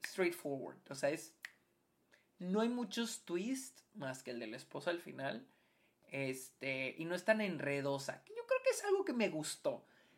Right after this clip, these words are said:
Las demás películas son muy enredosas, este, más la quinta, la quinta se me hizo muy enredosa.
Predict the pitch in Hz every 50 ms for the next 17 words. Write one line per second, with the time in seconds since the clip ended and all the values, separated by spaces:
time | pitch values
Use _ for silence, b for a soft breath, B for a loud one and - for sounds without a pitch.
0 | b - - 156 165 170 190 185 202 240 269 262 - 247 214 190 - 202 196 202
1 | 185 175 156 147 147 151 156 151 147 143 139 135 123 120 120 113 - - - -
2 | - - _ _ 139 131 131 131 - - - - 127 135 143 143 165 196 214 202
3 | - - 160 147 139 135 117 127 - 123 123 156 165 170 151 135 135 135 135 135
4 | 135 135 139 139 139 139 139 139 139 143 139 135 139 135 131 131 139 135 139 -
5 | 190 202